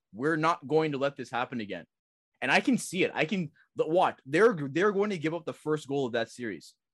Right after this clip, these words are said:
re-, regardless of, they're gonna be, like, down, like, two nothing, like, a-, after, at the end of the first period.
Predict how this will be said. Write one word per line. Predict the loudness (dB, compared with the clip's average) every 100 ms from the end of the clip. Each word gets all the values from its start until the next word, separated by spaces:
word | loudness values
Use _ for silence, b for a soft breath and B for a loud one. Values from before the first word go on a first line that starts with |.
| _ -4
re-, | 0
regardless | 2 4 6 6 4
of, | -2 0
they're | 0
gonna | 2 0
be, | 0 2
like, | 2 2
down, | 2 2
like, | 2 -2
two | -4 -4
nothing, | -2 -2 -2 -6 -8 _ _ -6
like, | -6 -2
a-, | 2
after, | 4 4 2 2
at | 2
the | 2 0
end | 0
of |
the | -4
first | -6 -6 -4
period. | -2 -2